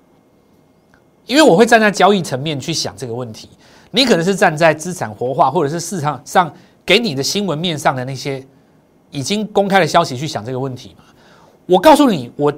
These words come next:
永远站在交易、做买卖这件事情去想一个问题，这就是我跟所有的老师最大的不同处。我不是拿报纸上那些头条跟你去讨论谁讲的比较有道理，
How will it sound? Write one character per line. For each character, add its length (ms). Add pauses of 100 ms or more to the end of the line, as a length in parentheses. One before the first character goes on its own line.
(180)
永 220
远 220
站 180
在 140
交 320
易、 260 (640)
做 240
买 220
卖 180
这 140
件 160
事 140
情 200 (400)
去 140
想 220
一 40
个 120
问 180
题， 160 (640)
这 120
就 100
是 100
我 140
跟 180
所 200
有 80
的 140
老 120
师 160
最 200
大 120
的 60
不 100
同 180
处。 200 (840)
我 100
不 140
是 260 (500)
拿 140
报 300
纸 160
上 220
那 80
些 120
头 280
条 160
跟 180
你 80
去 120
讨 240
论 220 (880)
谁 360
讲 160
的 40
比 120
较 80
有 100
道 200
理， 120